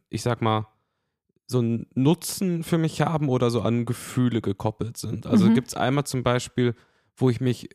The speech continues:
Speaker 1: ich, ich, also ich freue mich sehr über Sachen, die ich mal gekauft hab und ich sag mal so den, den Test of Time bestehen. Zum Beispiel das MacBook, was ich hier vor mir hab, besitze ich seit zweitausendvierzehn oder
Speaker 2: Mhm.
Speaker 1: zweitausendfünfzehn.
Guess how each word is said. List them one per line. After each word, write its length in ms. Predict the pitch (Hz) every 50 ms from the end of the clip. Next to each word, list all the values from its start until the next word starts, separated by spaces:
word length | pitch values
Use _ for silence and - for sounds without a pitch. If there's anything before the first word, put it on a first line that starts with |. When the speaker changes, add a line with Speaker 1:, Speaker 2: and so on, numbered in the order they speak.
| _ _ -
Speaker 1:
ich, 220 | 120 131 - -
ich, 120 | 143 139 -
also 120 | 139 143
ich 80 | 139 -
freue 400 | - - - 143 143 180 185 185
mich 160 | 180 - -
sehr 320 | 127 117 123 139 151 165 -
über 240 | 123 123 123 120 113
Sachen, 320 | 120 131 135 - 139 135
die 80 | - 120
ich 100 | 117 127
mal 160 | 120 120 117
gekauft 540 | 117 117 - - - 151 - - - - 180
hab 200 | 180 - - -
und 280 | - - 131 131 -
ich 100 | 127 110
sag 220 | 139 139 143 - -
mal 100 | 135 120
so 140 | 127 131
den, 260 | 123 127 127 120 120 - _ _ _ _ _ _ _ _ -
den 240 | 127 120 117 107 -
Test 400 | - - 165 160 - - - -
of 220 | 120 117 - - - -
Time 420 | - 147 147 135 113 101 95 95 _ _ _ _ _ _ - -
bestehen. 480 | 110 - - - 113 101 - - 113 _ _ _ _ _ _ _ _ _ _ -
Zum 140 | - - 127
Beispiel 340 | 120 123 131 - - - 127
das 140 | 117 110 -
MacBook, 380 | 135 143 - - - 113 -
was 160 | - 110 104 110
ich 80 | -
hier 100 | - 117
vor 220 | - - - 107 107
mir 120 | 117 107
hab, 240 | 120 151 - - _ _ - - - - - _ - -
besitze 320 | 123 120 139 - - 143
ich 80 | 127 -
seit 180 | 131 120 -
zweitausendvierzehn 1120 | - - 120 117 113 - 120 120 - - - - - - - 156 - - - - - - - -
oder 220 | 277 220 208 208 190
Speaker 2:
Mhm. 60 | 196
Speaker 1:
zweitausendfünfzehn. 1160 | 208 - - 110 113 113 - 113 113 110 - 110 - - 131 131 - - - - - - -